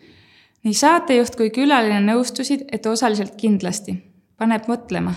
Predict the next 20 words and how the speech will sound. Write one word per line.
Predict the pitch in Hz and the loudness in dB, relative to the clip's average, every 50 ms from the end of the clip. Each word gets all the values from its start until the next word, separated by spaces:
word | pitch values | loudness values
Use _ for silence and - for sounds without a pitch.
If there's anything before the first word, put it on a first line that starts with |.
| - 214 | -4 -4
eks? | 202 202 - - - - - _ _ _ _ _ _ _ _ _ _ _ _ _ _ _ - - | -4 -4 -6 -8 -10 -10 -10 _ _ _ _ _ _ _ _ _ _ _ _ _ _ _ -2 2
Arvan, | 240 269 294 311 285 254 226 214 | 4 4 4 4 4 4 2 2
et | 208 208 - | 2 0 2
see | - 294 302 | 2 4 4
ei | 285 247 | 6 4
ole | 247 269 277 254 247 | 4 4 4 4 4
paljudele | 262 240 262 285 269 220 196 - 202 196 202 214 | 4 4 4 6 4 4 2 2 2 2 2 2
üllatus, | 240 233 202 214 - 202 - - - - | 2 2 0 -2 -2 -6 -6 -6 -4 -4
et | 214 208 - | -6 -4 -2
üksinda | 240 262 285 277 - 330 294 269 269 226 | -2 -2 0 0 2 2 4 4 4 2
võib | 220 208 202 202 | 2 2 2 0
end | 190 196 202 - | 0 -2 0 0
tunda | 262 269 269 240 214 202 | 2 2 2 2 2 0
ka | - 202 | 0 0
inimeste | 208 247 254 240 214 196 196 190 - - 196 | 2 4 4 4 4 2 -2 -4 -6 -6 -6
keskel | 196 202 202 - - 208 214 202 | -4 -2 -4 -4 -2 0 2 4
olles. | 208 202 180 165 175 - - - - - - - - - - - - | 4 4 4 2 -2 -4 -8 -12 -18 -20 -20 -20 -20 -20 -14 -4 0
<clears throat> | 220 233 - - - - 285 294 - 285 214 - - - - 226 240 | 0 0 0 0 4 6 8 8 8 8 4 2 0 0 4 4 6
Olgu | 294 311 294 262 | 6 4 4 2
siis | - 226 214 | 0 0 -2